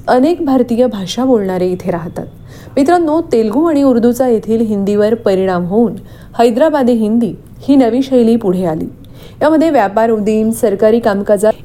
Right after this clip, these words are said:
इंग्रजीचा सुद्धा वापर केला जातो. आपल्या खास पद्धतीच्या पक्वान्नासाठी सुद्धा, विशेषतः मित्रांनो,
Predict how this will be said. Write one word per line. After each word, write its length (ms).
इंग्रजीचा 520
सुद्धा 340
वापर 280
केला 260
जातो. 320
आपल्या 320
खास 360
पद्धतीच्या 600
पक्वान्नासाठी 800
सुद्धा, 360
विशेषतः 580
मित्रांनो, 480